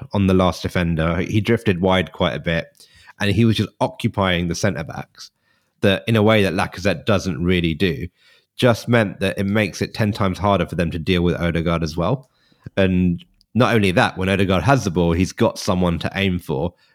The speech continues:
who's making a run into the box usually, or if a player gets wide, there is someone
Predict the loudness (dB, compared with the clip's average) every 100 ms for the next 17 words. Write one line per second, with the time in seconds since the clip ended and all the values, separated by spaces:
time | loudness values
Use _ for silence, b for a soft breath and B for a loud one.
0 | _ -4 -2 0 2 0 0 0 2 2
1 | 0 -2 -6 -6 -6 -4 -6 -6 -6 -6
2 | 0 2 4 2 0 -6 -4 -4 -2 -6
3 | -4 -2 0 -2 -6 b b b b -20
4 | _ 0 4 4 2 0 2 4 4 4
5 | 0